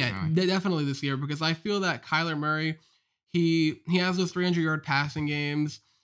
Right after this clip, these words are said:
Speaker 2: He, he, I feel he, he's a bet he could throw the ball better than Lamar. And I think a-, any of these guys, both of those guys could easily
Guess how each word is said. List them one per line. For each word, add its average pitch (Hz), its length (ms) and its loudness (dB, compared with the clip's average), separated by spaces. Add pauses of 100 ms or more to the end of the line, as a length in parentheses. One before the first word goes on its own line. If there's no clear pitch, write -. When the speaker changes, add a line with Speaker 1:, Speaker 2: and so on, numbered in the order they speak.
(140)
Speaker 2:
He, 151 360 0
he, 160 260 -4
I 165 60 -2
feel 202 260 0
he, 175 180 0
he's 160 220 0
a 165 60 4
bet 156 160 2
he 156 80 2
could 147 120 -4
throw 160 100 0
the 151 80 2
ball 139 180 0
better 139 240 0
than 139 140 -4
Lamar. 127 500 0 (760)
And 139 400 0 (240)
I 175 120 2
think 190 320 0 (680)
a-, 202 160 -4
any 220 160 2
of 240 60 2
these 226 160 2
guys, 190 340 2 (180)
both 185 200 0
of 220 60 -8
those 196 140 0
guys 156 200 -4
could - 120 -8
easily 135 460 -2